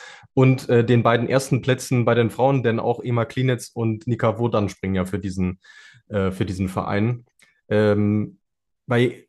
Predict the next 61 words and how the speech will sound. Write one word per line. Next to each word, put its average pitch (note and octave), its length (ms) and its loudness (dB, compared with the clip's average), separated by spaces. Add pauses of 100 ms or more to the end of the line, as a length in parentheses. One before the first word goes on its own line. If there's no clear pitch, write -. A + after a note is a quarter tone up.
(100)
bei B2 120 2
der B2+ 120 2
Ema D3 220 6
sicherlich C#3+ 340 2
noch C3 100 2
mal A#2+ 120 2
ein G#2+ 60 -6
bisschen D#3 260 -2
überraschender, D3+ 520 0
dass D#3 180 -4
sie D#3 80 -4
jetzt D3 160 -6
so C3+ 120 -6
weit C3+ 220 0
vorne C#3+ 340 0
war, D3 140 4
aber A#2 100 0
auch G2+ 80 -2
sie A#2 140 -8
konnt's A#2 260 -4
erklären, A#2+ 640 0
äh, A2+ 220 0
nämlich, A2 300 0
dass - 180 -6
sie A2 80 -4
jetzt - 440 -2
<laughs> - 680 -16
nach B2 320 -2
langer C3+ 300 4
Zeit B2 300 0
mal A#2 140 2
endlich C3 360 0
wieder A#2 160 0
dauerhaft A#2+ 440 0
gesund C3 380 2
ist A#2 140 -6
und G#2+ 100 -10
auch A2+ 120 -6
vernünftig A#2 440 -2
trainieren A#2 440 2
kann. A#2+ 280 0
Und D#3+ 200 6
sie C#3+ 140 0
tut's - 280 -2
halt A#2+ 160 0
auch - 180 -4
eben A2+ 320 -4
auch A2 160 -2
zu G2+ 180 -2
Hause, A#2+ 340 2
was G#2 120 -2
sie G#2 100 -8
offenbar G#2 440 0
sehr, G#2+ 160 0
sehr, G2+ 320 -2
sehr, G#2 140 -4
sehr G2+ 120 -2
gut B2 260 -6
tut. - 280 -6
Also G2 180 -6
der, G#2+ 340 0